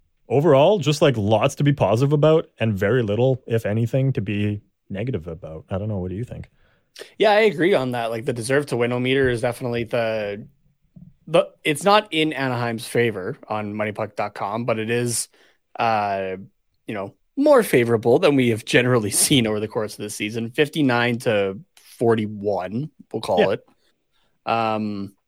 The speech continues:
Speaker 2: but, uh, yeah, the expected goals for this game, yeah, it was all very close. Three point one four to two point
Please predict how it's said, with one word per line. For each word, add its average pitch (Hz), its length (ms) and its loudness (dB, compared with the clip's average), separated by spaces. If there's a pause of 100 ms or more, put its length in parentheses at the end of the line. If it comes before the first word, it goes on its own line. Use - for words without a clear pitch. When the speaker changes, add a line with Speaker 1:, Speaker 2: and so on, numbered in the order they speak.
(280)
Speaker 2:
but, 135 240 2
uh, 120 240 4
yeah, 160 160 4
the 131 120 0
expected 135 560 -2
goals 123 460 2 (340)
for 139 120 2
this 123 160 -2
game, 123 300 2
yeah, 147 180 6
it 135 60 4
was 156 100 2
all 202 100 6
very 123 360 -2
close. 117 420 -2
Three 143 300 -4
point 170 300 -4
one 135 200 0
four 127 280 0
to 123 80 -4
two 139 300 -4
point 123 340 -4